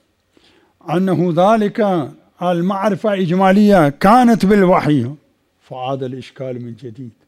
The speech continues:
يعني المعلومات الإجمالية والتفصيلية كلها بالوحي، وقبل الوحي لم يكن نبي يعلم شيئاً، وما حلينا له مشكلة.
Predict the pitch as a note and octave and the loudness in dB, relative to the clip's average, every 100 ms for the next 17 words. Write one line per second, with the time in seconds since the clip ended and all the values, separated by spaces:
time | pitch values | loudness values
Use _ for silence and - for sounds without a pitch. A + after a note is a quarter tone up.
0 | _ _ _ _ - B2+ B2+ C3+ D#3 C#3 | _ _ _ _ -14 -12 -10 -12 -10 -8
1 | C#3 B2+ C#3 C#3 D#3+ F3+ D3+ D3 C#3+ - | -10 -12 -10 -8 -6 -8 -8 -12 -12 -10
2 | C3 B2 B2 B2+ A#2+ - _ D3 D3 - | -8 -8 -8 -8 -12 -18 _ -2 0 0
3 | C#3+ - D#3 D3+ C#3+ D3+ D3 - _ _ | -4 -2 -4 -2 0 -2 -4 -12 _ _
4 | _ _ F3 D3+ A#2+ C3 B2 A#2 A#2 A2 | _ _ -2 0 0 -4 -4 -2 -4 -6
5 | - - _ _ - D3 A#2+ - C#3+ C#3 | -14 -20 _ _ -6 0 0 0 -2 0
6 | C#3 C3 C#3+ D#3 D#3 _ _ _ - G3+ | -2 -2 -4 -6 -8 _ _ _ -4 2
7 | D#3+ B2 - - B2+ C3+ D3+ E3+ D#3 C3 | 2 2 -4 -8 -2 0 2 0 0 0
8 | B2+ C#3+ D#3+ D#3 - B2 G2+ A2+ G#2 _ | 0 -2 -2 -4 -10 -20 -20 -20 -20 _
9 | _ _ _ _ _ _ _ _ _ _ | _ _ _ _ _ _ _ _ _ _
10 | E3+ C#3+ E3 - C#3 C3 D#3 C#3+ C#3 E3 | -14 -8 -8 -8 -12 -12 -12 -14 -16 -20
11 | _ - D3+ - A#2 G2+ | _ -20 -20 -20 -20 -20